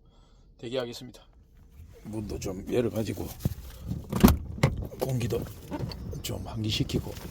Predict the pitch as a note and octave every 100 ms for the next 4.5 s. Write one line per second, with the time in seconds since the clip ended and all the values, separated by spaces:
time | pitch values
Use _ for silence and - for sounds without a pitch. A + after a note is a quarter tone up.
0 | - - - - - - - - - -
1 | - - - - - - - - - -
2 | - - - - - - - - - -
3 | - - - - - C#3+ D3+ F#3+ E3 D3
4 | D#3 E3+ - F3+